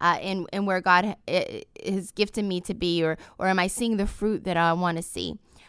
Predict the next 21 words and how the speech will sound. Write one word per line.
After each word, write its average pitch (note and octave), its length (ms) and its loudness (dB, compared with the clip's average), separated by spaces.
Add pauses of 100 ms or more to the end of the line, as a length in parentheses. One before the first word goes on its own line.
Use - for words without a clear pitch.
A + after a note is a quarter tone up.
(120)
What G#3+ 160 -2
helps B3+ 440 0
me D#4+ 160 -4
the A#3 100 0
most F#3 720 -2
is A3 160 -2
to G#3+ 160 -2
get A3 280 -2
back F#3+ 280 2
to G#3+ 120 -6
the F3+ 120 -4
basics, - 680 -6 (100)
the G3 140 -4
fundamentals G3 1000 0
of E3+ 240 4
my E3 180 2
relationship E3+ 720 -4
with F3 160 -8
Jesus D#3+ 380 -10
Christ. - 260 -8
Like, C3+ 160 -6